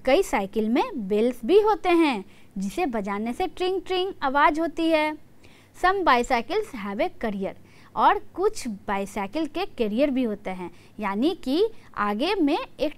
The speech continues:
टोकरी लग-, लगा रहता है, जिस पे हम कुछ सामान भी रख सकते हैं। तो बच्चों, ये आपने देखा मेरा फेवरेट व्हीकल, जो मैंने बाईसाइकिल के बारे में आपको बताया।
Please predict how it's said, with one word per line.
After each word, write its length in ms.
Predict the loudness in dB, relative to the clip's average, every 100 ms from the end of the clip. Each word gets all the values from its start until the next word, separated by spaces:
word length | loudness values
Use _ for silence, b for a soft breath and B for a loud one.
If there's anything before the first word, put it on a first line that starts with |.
| -4
टोकरी 340 | -4 0 0
लग-, 220 | 0 -2
लगा 320 | -6 -6 -4 -4
रहता 280 | -4 -4
है, 240 | 0 2 0
जिस 280 | -2 -8 -6
पे 140 | -2
हम 340 | -2 -2 -6
कुछ 240 | -2 -2 -4
सामान 580 | -8 -6 -4 -4 -2 2
भी 120 | 4 4 -2 0
रख 180 | 0 0
सकते 380 | -6 -8 -12 -12
हैं। 200 | -12 -16 -20 B B B -2
तो 120 | 2
बच्चों, 540 | 2 0 -4 -2 0 0 b b b
ये 360 | 0 2 4 2
आपने 400 | 0 -4 -2 -2
देखा 420 | -2 -6 -2 -2 -4 -8
मेरा 520 | -2 0 2 2 2 0
फेवरेट 680 | -6 -6 -4 -2 -2 -2 -6
व्हीकल, 400 | -6 -6 -8 -12 -12
जो 200 | -6 -4
मैंने 360 | -2 -2 -2 -2
बाईसाइकिल 680 | -2 -4 -4 -6 -6 -4 -4
के 120 | -4
बारे 280 | -4 -6 -4
में 140 | -4
आपको 280 | -4 -4 -4
बताया। 540 | -4 -4 -6 -6 -12